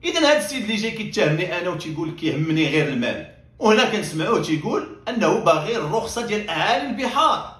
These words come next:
وباغي الاراضي. وفي الفيديو ديالك بينتي واحد الشخص كيقول لمصطفى الخصم: "انت شماته، انت ماشي راجل". فانا ما غاديش نجي نقول نفس العبارات، ولكن العباره د الرجله، الرجله راه صعيبه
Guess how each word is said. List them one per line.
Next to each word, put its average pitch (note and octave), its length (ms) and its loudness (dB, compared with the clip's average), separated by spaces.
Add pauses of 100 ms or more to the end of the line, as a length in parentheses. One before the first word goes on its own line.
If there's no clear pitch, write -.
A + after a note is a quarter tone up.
وباغي G#3 380 2
الاراضي. A3+ 720 0 (720)
وفي G3+ 120 -6
الفيديو C#4+ 380 2
ديالك F3+ 300 2
بينتي F#3+ 460 -6
واحد F3 200 0
الشخص - 480 -6 (500)
كيقول G#3 520 2
لمصطفى D3 580 2
الخصم: F3 380 -2
"انت D#3+ 200 0
شماته، D#3+ 720 2 (180)
انت C#3+ 160 -2
ماشي G3+ 340 0
راجل". B2 360 -4 (760)
فانا C#4 220 4
ما C4+ 100 4
غاديش G#3 340 0
نجي A3 200 -2
نقول G3 300 -6
نفس G#3 260 -4
العبارات، B2 600 0 (220)
ولكن A3+ 300 4
العباره F#3 420 4
د D#3 60 2
الرجله، D#3 420 0 (480)
الرجله E3+ 360 -2
راه E3 100 2
صعيبه D3+ 840 2